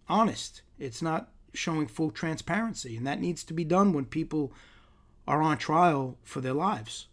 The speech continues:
Should be fully transparent. The other thing I wanted to touch on, which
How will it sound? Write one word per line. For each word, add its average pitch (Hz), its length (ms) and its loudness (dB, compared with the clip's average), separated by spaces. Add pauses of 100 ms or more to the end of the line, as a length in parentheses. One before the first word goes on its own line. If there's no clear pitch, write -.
(500)
Should - 240 -8
be 160 80 0
fully 165 280 0
transparent. - 640 -6 (2750)
The 233 100 2
other 240 140 8
thing 175 240 6
I 165 60 6
wanted 165 280 4
to 123 60 -2
touch 147 320 -2
on, 120 360 -2 (1300)
which 131 640 -2